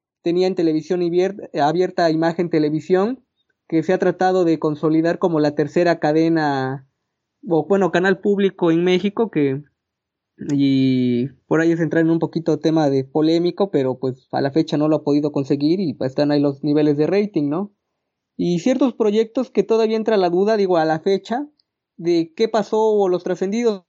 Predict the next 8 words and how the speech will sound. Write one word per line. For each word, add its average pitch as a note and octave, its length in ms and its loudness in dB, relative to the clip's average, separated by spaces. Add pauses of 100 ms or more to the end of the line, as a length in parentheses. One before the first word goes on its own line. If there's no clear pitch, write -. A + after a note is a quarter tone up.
(160)
Promo A3 220 2
Azteca, G#3 380 -2
como F#3+ 160 -2
dices, G3 340 -8 (400)
marcó F#3+ 580 0
un A#3 240 -2
intere-, G3+ 380 0
un G3 920 0